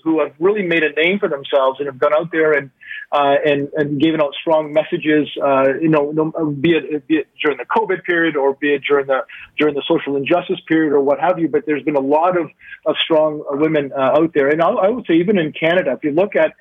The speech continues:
the, the times of the, of the pandemic, you've got Doctor Theresa Tam, a lot of the health officials, uh, across Canada are women who have, who've been out there and,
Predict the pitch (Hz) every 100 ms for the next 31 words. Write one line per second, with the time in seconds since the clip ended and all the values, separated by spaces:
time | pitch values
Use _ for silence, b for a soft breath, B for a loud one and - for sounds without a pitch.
0 | B B - 156 160 156 165 170 170 143
1 | 127 - 160 131 147 160 151 170 165 127
2 | 147 135 147 143 147 135 143 165 151 143
3 | - 202 170 151 - B - 147 156 170
4 | 220 160 151 156 156 - 135 160 - 151
5 | 143 - 147 135 135 143 - 147 - 170
6 | 147 139 135 139 139 165 156 147 147 139
7 | 127 135 147 131 147 156 156 143 143 131